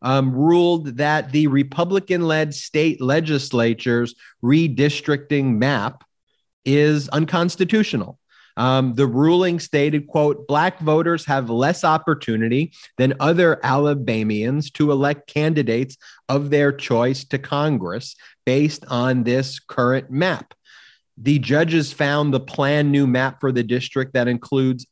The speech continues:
a large amount of Black voters likely violated the Voting Rights Act. Now, what's interesting, Popak, about this is that there was a huge Supreme Court ruling, which really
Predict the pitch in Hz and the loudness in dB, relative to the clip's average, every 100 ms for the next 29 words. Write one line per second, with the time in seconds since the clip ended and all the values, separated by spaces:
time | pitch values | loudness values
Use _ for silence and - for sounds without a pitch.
0 | - 117 117 131 147 135 123 120 117 110 | -6 -2 0 0 0 0 0 0 -2 -4
1 | 107 104 110 120 113 120 123 113 120 127 | -2 -4 -4 -4 -2 -2 -4 -4 -4 0
2 | 127 107 110 120 113 101 104 113 117 - | 0 2 0 0 0 -2 -4 -6 -8 -18
3 | - _ 123 123 120 127 131 120 110 113 | -20 _ 0 2 2 2 2 2 0 -2
4 | 190 156 - 143 135 131 - _ - 143 | -2 -2 -2 0 -2 -4 -14 _ -2 -2
5 | 135 - 202 233 220 196 175 165 143 143 | -2 -2 0 0 0 -2 0 0 0 -2
6 | 151 151 156 139 139 120 107 156 202 208 | -2 0 0 -2 -2 -8 -4 -2 -2 -2
7 | 104 - - - - - _ - 131 123 | -6 -6 -16 -20 -20 -20 _ -6 -4 0
8 | 147 143 156 151 151 147 143 143 135 - | 0 0 0 2 2 2 2 0 -6 -4
9 | 143 139 135 139 139 139 - _ _ - | -2 0 0 0 -2 -6 -16 _ _ -10
10 | 127 208 240 202 - 180 - 170 139 135 | -2 0 0 0 -4 -4 -2 0 -2 -4
11 | - 196 - 123 120 110 110 113 110 127 | -2 0 0 0 0 0 -2 -4 -4 -6
12 | 139 143 160 208 214 175 127 117 | -8 -10 -6 0 2 4 2 0